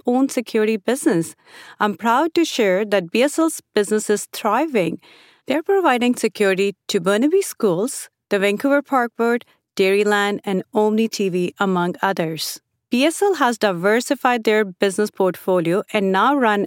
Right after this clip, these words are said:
a cafe, laundry facility, and a salon. They're very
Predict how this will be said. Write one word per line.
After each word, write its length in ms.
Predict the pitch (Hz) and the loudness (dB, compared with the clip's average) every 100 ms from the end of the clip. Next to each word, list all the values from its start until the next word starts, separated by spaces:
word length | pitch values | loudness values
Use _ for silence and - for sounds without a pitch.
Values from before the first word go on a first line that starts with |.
| - | -6
a 60 | 196 | -10
cafe, 580 | - 247 294 302 294 311 | -4 -2 -2 0 2 2
laundry 400 | 233 196 220 262 | 2 0 0 -2
facility, 720 | - 262 - 247 247 262 240 | -2 -4 0 0 0 0 -2
and 160 | 226 226 | 0 0
a 60 | |
salon. 680 | 240 - 208 202 226 233 170 _ - - - - | -2 0 0 2 0 0 -4 _ -20 -20 -14 0
They're 160 | 214 | 0
very 580 | 185 175 214 254 294 | 0 0 2 2 2